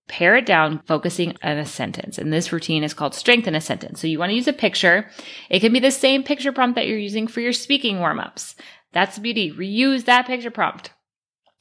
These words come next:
You're gonna have each student write a sentence, okay? So they're gonna look at the picture, write a sentence. Then you're gonna have them pass their sentence to the person to, next to them,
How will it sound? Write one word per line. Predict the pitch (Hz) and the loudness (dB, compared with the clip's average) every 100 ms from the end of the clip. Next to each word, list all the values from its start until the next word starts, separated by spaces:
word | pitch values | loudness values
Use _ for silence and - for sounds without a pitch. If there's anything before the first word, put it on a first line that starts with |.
| _ | _
You're | 202 269 | 4 6
gonna | 262 | 6
have | 233 - | 4 4
each | 254 262 | 2 2
student | - 220 - | -2 -4 -2
write | 185 170 180 | 0 2 0
a | |
sentence, | 180 - 196 175 165 - - - - | -4 0 0 0 -6 -10 -16 -16 -16
okay? | - 185 262 | -2 0 0
So | - | 0
they're | 139 | -4
gonna | 139 - | -4 -4
look | 196 269 | -4 -4
at | |
the | - | -6
picture, | 240 226 | -6 -6
write | 185 160 175 | -4 -2 -2
a | |
sentence. | 180 127 - - - - - - - _ | -2 -6 -6 -18 -20 -18 -18 -20 -20 _
Then | 190 277 311 294 | 4 6 6 4
you're | 240 | 2
gonna | 226 202 | 2 2
have | 208 | 0
them | 185 165 | 0 -2
pass | - - 262 277 - | -4 2 4 4 2
their | 277 | 0
sentence | 277 - 156 160 151 180 - | 2 0 0 0 -2 -2 -6
to | 180 | -8
the | |
person | 185 165 165 202 | -2 -2 -2 -6
to, | 185 | -8
next | 180 180 170 - - | -2 0 0 -4 -8
to | |
them, | 139 - 214 | -6 -4 -4